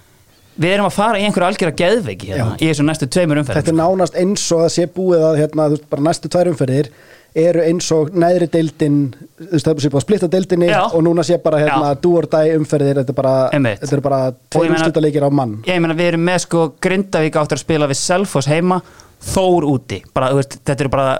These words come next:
Speaker 1: úrslitaleikir.
Speaker 2: Já.
Speaker 1: Eh, Þróttur eiga reyndar, held ég, erfiðasta prók.
Speaker 2: Þeir
Speaker 1: Eiga þeir
Speaker 2: eiga
Speaker 1: ekki
Speaker 2: erfiðasta prógramm.
Speaker 1: Skaga? Nei, þeir eiga
Speaker 2: Já.
Speaker 1: Vestra og Aftureldingu, já.
Speaker 2: Já.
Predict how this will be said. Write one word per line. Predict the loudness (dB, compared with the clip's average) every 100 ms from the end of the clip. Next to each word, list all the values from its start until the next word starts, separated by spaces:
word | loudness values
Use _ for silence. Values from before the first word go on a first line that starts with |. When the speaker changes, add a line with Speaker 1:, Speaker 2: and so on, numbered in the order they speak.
| -2
Speaker 1:
úrslitaleikir. | -4 -2 -4 -4 -4 -6 -6 -6
Speaker 2:
Já. | -6 -8 -18 -20 -16
Speaker 1:
Eh, | -4 0 2 0
Þróttur | -2 0 0 -2 -4 -2 -2
eiga | -2 -2 0 0
reyndar, | 0 -2 -2
held | -2 0
ég, | 0
erfiðasta | 0 -2 -4 -2
prók. | -4 0
Speaker 2:
Þeir | 0
Speaker 1:
Eiga | 2
þeir |
Speaker 2:
eiga | 2
Speaker 1:
ekki | 0
Speaker 2:
erfiðasta | 0 -2
prógramm. | 0 0
Speaker 1:
Skaga? | 0 0
Nei, | 0 0
þeir | 2
eiga | 0
Speaker 2:
Já. |
Speaker 1:
Vestra | 0 -4 -4 -2 0
og | 2 0 0
Aftureldingu, | -4 -2 -4 -4 -8 -10
já. | -4
Speaker 2:
Já. | -2 -2 -8 -20 -20